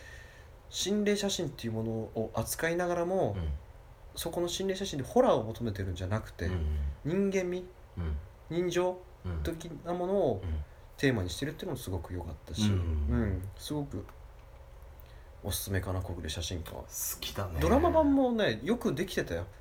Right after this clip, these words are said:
Speaker 1: 実は。
Speaker 2: うん。
Speaker 1: 第五話ぐらいしかなくて。
Speaker 2: うん、確かにね。
Speaker 1: うん。
Speaker 2: エヌエイチケーだよね。
Speaker 1: エヌエイチケー。
Speaker 2: 確かに。
Speaker 1: だ、ああいう手のタイプは、
Speaker 2: うん。
Speaker 1: エヌエイチケーに任せた方がいいんじゃないかなと思った。
Speaker 2: ほんわりというか、こう、朝ドラチックな感じだよね。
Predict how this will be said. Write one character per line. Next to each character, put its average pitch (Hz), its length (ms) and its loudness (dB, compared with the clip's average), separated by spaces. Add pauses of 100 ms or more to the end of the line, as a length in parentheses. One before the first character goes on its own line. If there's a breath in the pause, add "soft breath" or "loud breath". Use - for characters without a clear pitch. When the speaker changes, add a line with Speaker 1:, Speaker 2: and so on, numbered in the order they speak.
(120)
Speaker 1:
実 104 280 0
は。 - 60 0
Speaker 2:
う - 20 -4
ん。 - 20 -6 (840 loud breath)
Speaker 1:
第 147 220 4
五 165 180 -2
話 117 360 2 (200)
ぐ 117 120 -2
ら 117 60 2
い - 40 0
し - 60 -6
か - 80 -6
な 98 100 0
く 98 100 -10
て。 80 200 -4
Speaker 2:
う 78 140 -4
ん、 80 280 -2 (180)
確 85 180 -4
か - 120 -14
に 82 60 -6
ね。 101 160 -4
Speaker 1:
う - 20 -6
ん。 - 20 -4
Speaker 2:
エ - 40 -2
ヌ 117 60 2
エ - 20 4
イ - 20 4
チ 85 80 0
ケ - 60 -2
ー 113 40 0
だ 82 60 -2
よ 78 60 -8
ね。 76 100 -8
Speaker 1:
エ 113 80 2
ヌ 110 60 2
エ - 20 2
イ 95 40 0
チ - 120 -6
ケ 101 100 0
ー。 - 20 2
Speaker 2:
確 92 140 -4
か 120 60 0
に。 - 140 -4
Speaker 1:
だ、 151 60 0
あ 208 100 2
あ 320 60 2
い 330 120 0
う 349 140 4
手 339 100 -2
の 277 160 2
タ - 160 -2
イ 107 80 2
プ - 160 -6
は、 92 220 0 (440 loud breath)
Speaker 2:
う 120 40 -4
ん。 - 20 0
Speaker 1:
エ 143 60 -2
ヌ 202 80 2
エ - 20 4
イ 269 60 2
チ - 100 -10
ケ 339 120 -2
ー - 20 2
に 170 80 2
任 113 260 -2
せ - 60 -12
た 104 100 -2
方 98 80 -2
が 98 80 0
い 123 40 2
い 165 60 -2
ん 226 40 0
じ 240 40 0
ゃ 202 40 0
な 135 100 2
い 101 60 0
か 104 80 -2
な 92 100 0
と - 140 -2
思 131 80 4
っ - 20 6
た。 131 40 6
Speaker 2:
ほ 127 40 2
ん - 20 4
わ 131 80 8
り 110 100 4
と 87 120 -2
い 87 80 0
う 82 40 -2
か、 80 100 -2
こ 78 420 -2
う、 - 20 4
朝 143 220 2
ド 147 100 2
ラ 139 120 4
チ - 140 -4
ッ - 40 -14
ク - 120 -6
な 78 80 -2
感 76 140 0
じ 73 80 0
だ 73 60 -2
よ 71 60 -4
ね。 92 180 -6